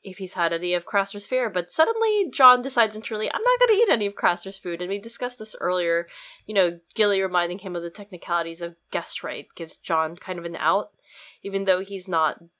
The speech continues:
there when the Night's Watch mutiny occurs and thus isn't there to be part of the people breaking guest right. Um, but in John choosing that, he's leaving his options open. He's choosing to keep himself free,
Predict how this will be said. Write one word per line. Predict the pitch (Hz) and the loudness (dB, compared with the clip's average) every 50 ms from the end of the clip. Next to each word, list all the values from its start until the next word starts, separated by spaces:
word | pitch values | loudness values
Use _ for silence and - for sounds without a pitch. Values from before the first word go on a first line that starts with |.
| _ _ _ | _ _ _
there | 190 180 175 170 170 175 175 180 180 180 | -4 -2 0 0 0 0 0 0 0 0
when | 180 175 180 170 165 165 | 0 0 0 0 0 0
the | 170 165 | -2 -2
Night's | 165 160 156 151 - - | -2 -2 -4 -4 -6 -4
Watch | 180 165 160 160 - - - | -2 -2 -2 -2 -4 -10 -10
mutiny | 196 180 170 165 - 170 170 165 | -8 -8 -8 -8 -8 -10 -10 -10
occurs | 160 160 - - 185 165 160 165 165 | -10 -12 -10 -6 -4 -4 -4 -6 -8
and | 165 170 160 _ _ _ _ _ | -12 -14 -14 _ _ _ _ _
thus | - 156 156 156 - 180 | -4 -4 -4 -4 -6 -10
isn't | 170 165 170 196 | -10 -8 -8 -6
there | 165 160 151 156 | -4 -4 -4 -2
to | 160 156 | -4 -6
be | 160 165 160 | -6 -10 -12
part | 156 - 170 160 156 | -12 -8 -6 -6 -6
of | 156 147 | -6 -8
the | 151 | -10
people | - - 170 160 160 156 147 | -12 -12 -12 -10 -10 -12 -10
breaking | - 160 147 151 - 151 151 | -10 -10 -10 -10 -14 -16 -12
guest | - 139 143 - - - | -10 -10 -10 -10 -12 -8
right. | 185 165 160 165 170 165 - - - - - - - - - - _ _ | -6 -4 -2 -2 -2 -2 -4 -10 -20 -20 -20 -20 -20 -20 -20 -20 _ _
Um, | 160 170 160 156 147 156 160 | -2 -2 0 -2 -2 -2 2
but | 180 - 208 | 2 2 2
in | 226 226 | 0 -2
John | 208 247 247 247 240 | 0 2 2 2 0
choosing | - - - 262 254 240 233 208 208 | -4 -8 -6 -6 -4 -4 -4 -4 -2
that, | 170 160 160 160 160 - - | -2 -2 0 0 -2 -4 -6
he's | - - - 196 180 175 | -12 -12 -8 -8 -8 -4
leaving | 190 185 180 175 175 175 175 175 - - _ _ _ _ _ _ _ _ _ | -4 -4 -2 -2 -4 -6 -8 -10 -12 -14 _ _ _ _ _ _ _ _ _
his | - 180 170 - | -18 -8 -4 -2
options | - 160 165 - - 175 165 170 | 0 0 -2 -2 -10 -8 -6 -4
open. | 151 156 156 151 139 - 143 151 | -4 -4 -6 -10 -14 -14 -16 -18
He's | _ 185 165 - - _ _ _ _ _ _ | _ -16 -18 -18 -18 _ _ _ _ _ _
choosing | - - 202 185 175 175 165 165 | -10 -6 -6 -4 -4 -6 -8 -8
to | - 180 | -10 -12
keep | - - 190 170 | -10 -10 -10 -10
himself | 170 170 170 - 165 139 160 - | -10 -12 -8 -6 -6 -6 -6 -8
free, | - - 180 175 180 196 220 226 | -12 -10 -8 -6 -4 -4 -6 -8